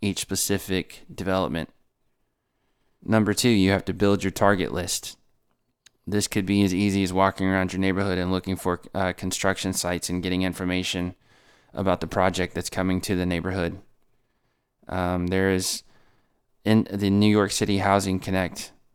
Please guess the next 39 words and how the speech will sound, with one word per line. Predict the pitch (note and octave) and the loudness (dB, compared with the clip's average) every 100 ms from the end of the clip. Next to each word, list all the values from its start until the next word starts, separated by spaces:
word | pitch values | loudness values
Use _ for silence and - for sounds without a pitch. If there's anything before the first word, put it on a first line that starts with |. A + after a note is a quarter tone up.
| _ _ - | _ _ -12
which | G#2 | -8
is | - | -2
a | F#2+ | 0
website | F#2+ F#2+ F#2+ F#2+ F2 | 2 0 0 0 0
where | F#2+ | 0
you | F#2+ F#2+ | 0 0
can | - F#2+ F#2 | -2 0 2
research | G2 F#2+ G2+ G2+ | 0 2 0 0
and | F#2 | -2
apply | F2+ F#2+ F#2 | -2 0 0
for | - F2+ F2+ - | 0 -2 -2 -6
the | F#2+ F#2+ | -6 -2
affordable | F#2 - G2 F#2 F#2 | -2 0 0 0 0
housing | F#2 F2+ F#2 | 0 -2 -2
projects. | F2+ F#2 F2+ F#2 F2 - - _ _ _ _ _ _ _ _ _ _ _ _ _ _ | -2 -2 -2 -6 -6 -8 -8 _ _ _ _ _ _ _ _ _ _ _ _ _ _
Number | G#2+ A2 G#2 | 0 0 0
three, | A#2+ B2 A2 A2+ B2+ | 2 4 4 2 -4
you | A2 G#2+ | -2 0
have | - | 0
to | G#2+ | -2
apply | G2 A2 G2+ | 0 2 2
the, | G2 F2+ - - - | 2 -2 -6 -18 -8
to | A2 | -4
the | F#2+ | -2
buildings. | G2 G2 F#2+ F2+ - - - | 2 2 2 -2 -6 -12 -12
I | G2 | -6
think | G2 | -2
that | G2 | 0
one's | F#2+ - | -2 -2
pretty | G2 F2+ | -4 -4
self-explanatory. | - F2 F2 - - E2+ F2+ F2+ F#2 F2 F2+ - _ _ _ _ - | -2 -4 -4 -8 -8 -4 -4 -4 -6 -6 -10 -14 _ _ _ _ -8
Uh, | F#2+ | -4
you | F#2 F#2+ | -2 -2
can | F#2+ | -2
also | F#2 - F#2 | -2 -2 0
go | F#2+ F#2+ | 2 2
on | F#2 | 2
Housing | G2 F#2 F#2 | 2 2 0
Connect | - F#2+ F#2 E2+ - | -2 -2 -2 -4 -10